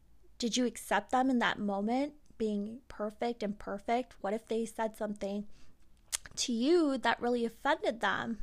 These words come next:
you know? Like, what if you did something that offended them? Like, were you defensive? Did you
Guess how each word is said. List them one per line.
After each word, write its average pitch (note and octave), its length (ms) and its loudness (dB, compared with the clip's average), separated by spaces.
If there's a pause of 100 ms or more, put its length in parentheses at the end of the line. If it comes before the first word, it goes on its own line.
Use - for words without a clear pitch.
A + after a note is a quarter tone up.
(100)
you A3+ 140 -4
know? A3+ 260 0
Like, B3 480 0 (960)
what B3+ 140 6
if D4 180 4
you F#4 140 4
did B3+ 180 4
something A3+ 520 -2
that G#3 200 2
offended G3+ 440 -2
them? - 260 -8
Like, A3+ 200 -6 (300)
were A#3 120 2
you B3+ 200 0
defensive? - 800 -2 (120)
Did A3 220 -4
you D4+ 600 0